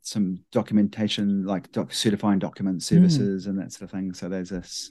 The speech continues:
Speaker 1: some things if you need to call onto the embassy and get your documents stamped for some official purposes, uh, we can, we can help out with that.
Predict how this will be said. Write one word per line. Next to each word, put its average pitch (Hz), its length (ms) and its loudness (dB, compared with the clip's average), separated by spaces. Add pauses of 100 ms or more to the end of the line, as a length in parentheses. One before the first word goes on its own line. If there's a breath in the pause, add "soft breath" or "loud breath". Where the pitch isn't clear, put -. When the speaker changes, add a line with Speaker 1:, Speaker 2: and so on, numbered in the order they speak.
(140)
Speaker 1:
some 104 160 -2
things 101 240 2
if 95 80 0
you 95 40 4
need 92 140 2
to - 60 -10
call 101 240 2
onto 92 100 0
the 98 100 4
embassy 98 360 4
and 90 100 0
get 92 120 -4
your 87 120 -6
documents 95 580 -2
stamped 92 340 0
for - 40 -20
some 92 180 -2
official 87 360 -6
purposes, 98 600 -4
uh, 95 220 2
we 92 80 -2
can, 90 240 -4 (300 soft breath)
we 104 80 0
can 104 100 4
help 107 160 4
out 104 140 4
with 92 100 -2
that. 104 240 2